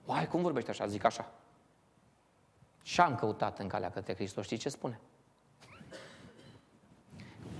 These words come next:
Cum iau unii niște chestii, spune așa.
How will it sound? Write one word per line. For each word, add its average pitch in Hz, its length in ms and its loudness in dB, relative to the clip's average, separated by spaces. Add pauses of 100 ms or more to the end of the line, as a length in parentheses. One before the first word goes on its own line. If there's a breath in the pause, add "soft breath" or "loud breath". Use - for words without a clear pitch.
(100)
Cum 117 100 -2 (160)
iau 220 340 4
unii 208 160 4
niște 143 320 0
chestii, - 420 -4 (180)
spune 147 300 -4
așa. 120 220 -2